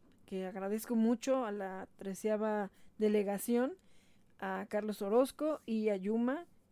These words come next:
que, pues, me están brindando también estos espacios.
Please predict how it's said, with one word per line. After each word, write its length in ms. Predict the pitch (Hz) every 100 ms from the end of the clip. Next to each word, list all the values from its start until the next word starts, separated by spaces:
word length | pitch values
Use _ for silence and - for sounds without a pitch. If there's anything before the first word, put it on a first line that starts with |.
| -
que, 360 | 196 196 190 196 - -
pues, 320 | 185 196 -
me 140 | 185
están 240 | 180 202 196
brindando 460 | 196 196 202 214
también 340 | 196 190 196 196 -
estos 400 | 220 220 226 208
espacios. 680 | 190 - 220 240 285 349